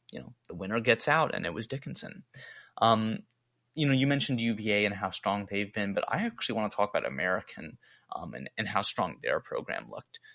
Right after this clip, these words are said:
You know, obviously their B team getting the bid on that C S tiebreaker is very impressive for them. But the fact of the matter is that the, the difference between American and U V A, to your point,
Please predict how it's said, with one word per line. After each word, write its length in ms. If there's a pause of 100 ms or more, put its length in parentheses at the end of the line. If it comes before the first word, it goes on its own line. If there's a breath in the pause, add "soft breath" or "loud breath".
You 80
know, 160 (200)
obviously 380
their 100
B 220
team 300
getting 260
the 80
bid 420 (260 soft breath)
on 160
that 300
C 200
S 160
tiebreaker 600
is 120
very 220
impressive 480
for 140
them. 300 (420 soft breath)
But 140
the 80
fact 240
of 40
the 80
matter 300
is 200
that 180 (400 soft breath)
the, 300 (100)
the 100
difference 500
between 380
American 560
and 160
U 160
V 220
A, 400
to 120
your 160
point, 400